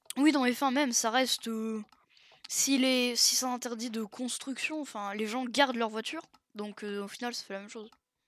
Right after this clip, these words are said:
À part pour ceux qui doivent changer de voiture, bien sûr. Mais bon, pour ceux qui gardent leur voiture, euh, déjà thermique, bah, le, vraiment, pour interdire les voitures, faudra, <clears throat> bah, faudrait tout simplement délocaliser les sta-, les stations-service.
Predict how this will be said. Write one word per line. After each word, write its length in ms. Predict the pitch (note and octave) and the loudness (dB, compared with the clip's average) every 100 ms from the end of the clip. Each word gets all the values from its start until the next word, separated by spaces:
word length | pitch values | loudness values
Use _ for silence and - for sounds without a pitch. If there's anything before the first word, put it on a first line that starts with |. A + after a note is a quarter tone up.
| _ _ _ _ _ _ _ _ _ _ _ _ _ _ _ _ _ _ _ - | _ _ _ _ _ _ _ _ _ _ _ _ _ _ _ _ _ _ _ 2
À 80 | A#3 | 6
part 260 | C#4+ C4+ | 8 8
pour 180 | - A3 | 6 -8
ceux 160 | - C4 | -6 -6
qui 120 | - | -6
doivent 180 | G3+ G3+ | -6 -6
changer 180 | G#3+ G3+ | -6 -8
de 60 | |
voiture, 240 | G3+ G#3+ G#3 | -8 -8 -8
bien 120 | F#3+ | -8
sûr. 140 | - _ _ _ _ _ _ _ _ - _ - - | -10 _ _ _ _ _ _ _ _ -20 _ -14 -4
Mais 80 | |
bon, 100 | B3 | -4
pour 200 | A#3+ A3+ | -2 -6
ceux 140 | G#3+ B3 | -8 -8
qui 160 | - | -10
gardent 300 | G3+ A#3 B3 A3 | -2 2 2 2
leur 120 | G#3+ | -4
voiture, 480 | G3+ G3 A3+ A3 G3+ | -4 -8 -8 -6 -6
euh, 40 | |
déjà 180 | F#3+ F#3+ | -6 -4
thermique, 480 | A3 G3+ - - - - - - - - - - | -2 -2 -6 -8 -10 -18 -12 -8 -6 -8 -10 0
bah, 200 | G#3+ A3 | 4 6
le, 600 | A3+ A#3 A3+ A3+ A3+ - _ _ _ _ - | 4 -2 -4 -4 -6 -10 _ _ _ _ -14
vraiment, 520 | - G#3+ G3+ C#4 D#4 | -10 -4 2 4 4
pour 220 | F4 A#3+ - _ _ | 0 -6 -12 _ _
interdire 540 | - B3+ - A#3 A3+ A#3+ | 2 2 0 -6 -4 -2
les 60 | |
voitures, 260 | G#3+ A3+ A3 | -2 -4 -6
faudra, 640 | - A#3 A3+ A3 A3 G#3 - _ - | -4 0 4 4 4 -2 -14 _ -14
<clears throat> 760 | - _ - - - - - | -14 _ -20 -18 -16 -16 0
bah, 140 | G#3 G#3 | 2 4
faudrait 320 | A#3 A3 A3+ | 0 -4 -2
tout 100 | - | -4
simplement 320 | A3+ A3 A#3+ | -6 -6 -4
délocaliser 680 | G#3+ A3+ A3+ A#3 A3+ G#3 A#3+ | -2 -2 0 -2 -2 -2 -2
les 80 | |
sta-, 200 | A3 G3 | -2 -6
les 100 | - | -6
stations-service. 760 | G3 G3+ G3 G3+ F3+ F#3+ C4 | -4 -4 -4 -4 -6 -6 -8